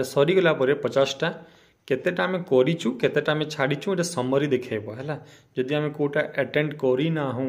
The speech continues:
ତାକୁ ଆମେ ଆଟେଣ୍ଡ କରିବା ପାଇଁ ଚାହୁଁଛୁ, ହେଲା, ତ ଆମେ ଏଇଠି କ୍ଲିକ୍ କରିକି ତାକୁ ପୁଣି ରିଆଟେମ୍ପ୍ଟ କରିପାରିବ, କିନ୍ତୁ ସବମିଟ୍ କରିବନି ପିଲାମାନେ।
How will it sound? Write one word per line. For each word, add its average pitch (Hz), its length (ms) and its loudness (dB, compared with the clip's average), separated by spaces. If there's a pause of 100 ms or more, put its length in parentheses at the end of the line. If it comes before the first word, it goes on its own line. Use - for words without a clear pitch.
(100)
ତାକୁ 120 240 -4
ଆମେ 139 160 -2
ଆଟେଣ୍ଡ 143 280 -2
କରିବା 139 280 2
ପାଇଁ 147 160 -4
ଚାହୁଁଛୁ, 127 680 -4 (580)
ହେଲା, 170 220 -2 (120)
ତ - 100 -18
ଆମେ 131 220 0 (240)
ଏଇଠି 127 240 -4
କ୍ଲିକ୍ 131 280 -4
କରିକି 117 280 -2
ତାକୁ 123 240 -4
ପୁଣି 127 260 -2 (540)
ରିଆଟେମ୍ପ୍ଟ 127 640 2
କରିପାରିବ, 110 560 -2
କିନ୍ତୁ 147 220 -4
ସବମିଟ୍ 139 420 0
କରିବନି 127 440 2
ପିଲାମାନେ। 101 440 -8